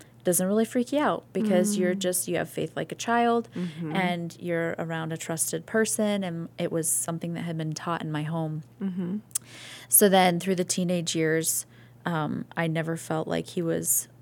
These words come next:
Speaker 1: far from me.
Speaker 2: Okay.
Speaker 1: I didn't feel judged by him. I, because I knew through the example, like I said before, that I wasn't.
Speaker 2: Mm-hmm.
Speaker 1: Um, there were certain things within the church community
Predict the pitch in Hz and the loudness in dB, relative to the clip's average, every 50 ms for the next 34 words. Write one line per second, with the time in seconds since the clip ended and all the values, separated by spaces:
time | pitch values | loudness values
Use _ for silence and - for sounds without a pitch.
0 | - - - - - - - - 180 160 156 160 - - 180 170 170 170 175 180 | -20 -20 -20 -20 -20 -8 0 4 4 4 4 4 0 -4 -4 -4 -4 -4 -6 -6
1 | 185 185 196 - - 190 185 - - 170 170 160 170 160 165 160 - - - 170 | -6 -6 -6 -8 -10 -14 -12 -8 -4 -4 -2 0 0 0 0 -4 -4 -4 -2 0
2 | 165 160 160 - - - 151 151 151 - - - - - 170 170 175 180 180 175 | 0 0 -2 -2 -2 0 0 0 0 -2 -6 -4 -2 -2 -2 -2 -2 -4 -4 -4
3 | - - 180 170 - - - - 180 - 196 185 - 202 196 190 180 175 165 160 | -2 -2 -2 -2 -4 -8 -12 -6 2 2 2 4 6 4 6 6 6 4 4 2
4 | 165 170 180 185 185 180 180 180 180 180 - - - - - - - - - - | 2 2 2 2 2 0 0 -2 -4 -8 -10 -18 -20 -20 -20 -20 -20 -20 -20 -10
5 | - - 180 165 170 175 170 165 170 170 170 170 - 160 160 156 160 - 165 170 | -4 -2 0 2 2 0 0 0 0 -2 -2 -2 0 0 0 0 0 -2 -4 -4
6 | - 165 156 160 160 - - 165 160 156 - 165 160 156 160 156 151 151 151 151 | -2 -2 -2 -2 -4 -4 -2 -2 -2 0 0 0 0 0 0 0 0 0 -2 0
7 | 156 185 196 214 220 208 - - - - - 214 185 165 160 185 190 196 220 240 | 0 -2 -2 -2 -2 -4 -6 -12 -14 -8 -6 -4 -4 -4 -4 -4 -4 -2 -4 -4
8 | 226 - 185 180 170 165 160 156 151 160 - - 185 - 196 196 190 190 185 - | -2 0 2 4 4 4 2 0 -2 -4 -8 -4 4 6 8 8 8 6 6 4
9 | - 202 190 - 185 170 - 165 170 170 165 156 - - - - - - - - | 2 2 2 0 -2 -2 -2 -2 -2 -2 0 0 -2 -2 -2 -6 -8 -14 -20 -18
10 | - - 185 175 175 - - - 180 175 170 170 170 175 170 170 165 - - - | -10 -4 0 0 0 0 0 -2 -2 0 0 0 0 0 0 -2 -4 -6 -10 -20
11 | - - - - 170 165 156 160 160 160 156 - - - - - - - - - | -20 -8 -2 2 2 4 4 4 2 2 0 0 -4 -10 -20 -20 -20 -20 -20 -20
12 | - - - - - - - 107 104 104 - - - - 165 160 160 160 170 175 | -20 -20 -16 -8 -6 -2 0 0 0 0 -4 -6 -4 -2 -2 0 0 -2 0 0
13 | 196 196 208 214 214 | 0 0 0 -2 -4